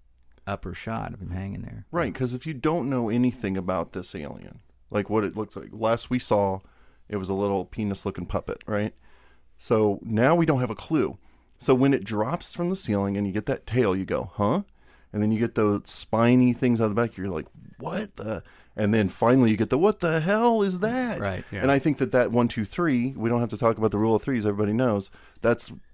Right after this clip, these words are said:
Speaker 2: where it is. If you have this shot of it from the chains, then you go see that tail, you go, "Oh, that must be that <laughs> thing that was up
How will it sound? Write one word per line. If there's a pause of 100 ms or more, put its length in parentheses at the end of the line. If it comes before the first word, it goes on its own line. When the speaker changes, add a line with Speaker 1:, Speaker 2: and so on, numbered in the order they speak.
(100)
Speaker 2:
where
it
is. (460)
If
you
have
this
shot (380)
of
it
from
the
chains, (680)
then
you
go
see
that
tail,
you
go,
"Oh,
that
must
be
that
<laughs>
thing
that
was
up